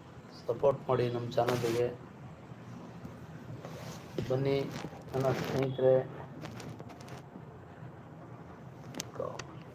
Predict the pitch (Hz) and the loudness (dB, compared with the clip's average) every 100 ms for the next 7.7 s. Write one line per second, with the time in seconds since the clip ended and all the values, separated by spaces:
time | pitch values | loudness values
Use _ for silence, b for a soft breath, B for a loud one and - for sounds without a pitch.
0 | - - - - - 160 143 120 - - | -10 -10 -10 -8 4 8 8 8 2 -8
1 | - - - 143 143 - - - - - | -10 -10 -10 -8 -8 -8 -8 -8 -8 -10
2 | - - - - - - - - - 139 | -10 -10 -10 -12 -12 -12 -10 -8 2 4
3 | 143 147 135 135 131 - 127 131 127 123 | 10 8 8 2 2 2 4 6 8 6
4 | 123 - - 117 123 - - - - - | 4 0 0 0 0 -4 -10 -10 -12 -12
5 | - - - - - - 123 127 - - | -12 -12 -12 -10 -10 -2 4 6 4 4
6 | 135 135 135 123 - - - - - 143 | 6 6 4 0 -2 -8 -10 -10 -4 8
7 | 160 180 - 156 170 170 | 8 8 8 10 12 12